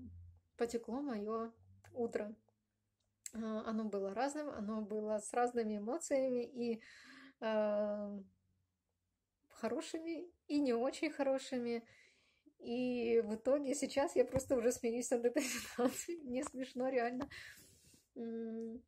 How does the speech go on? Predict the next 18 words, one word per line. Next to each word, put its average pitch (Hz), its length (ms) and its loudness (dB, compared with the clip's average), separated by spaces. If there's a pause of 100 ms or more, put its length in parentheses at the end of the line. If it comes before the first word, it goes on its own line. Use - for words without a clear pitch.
(100)
просто 240 380 6
кажется, 247 400 4
это 233 140 6
так 254 280 0
просто, 240 380 6
это 226 180 2
всё, 233 400 4 (440)
э, 214 240 2
мелочи 302 460 4
такие, 247 400 2
но 240 720 2 (340)
вот 233 140 -14
у 247 40 -10
меня 285 180 -6
возникли 311 420 -8
такие 294 300 -4
сложности, 277 640 0
и, 233 580 0